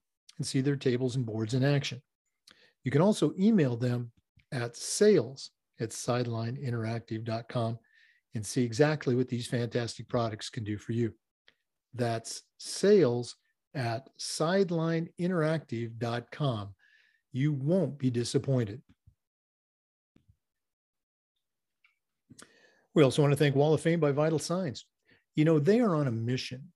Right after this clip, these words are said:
to bring your school's legacy to life. They provide a variety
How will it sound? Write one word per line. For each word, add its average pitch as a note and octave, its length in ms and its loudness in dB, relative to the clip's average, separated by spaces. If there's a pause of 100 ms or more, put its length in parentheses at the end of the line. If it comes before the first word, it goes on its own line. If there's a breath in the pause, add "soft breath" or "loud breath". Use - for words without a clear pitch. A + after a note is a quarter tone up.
to B2+ 80 -8
bring C#3+ 320 2
your D3 200 4
school's B2+ 600 0 (140)
legacy A#2+ 640 0
to - 140 -2
life. A2 360 -2 (680 soft breath)
They D#3+ 100 8
provide D3+ 360 4
a - 20 4
variety A#2+ 580 2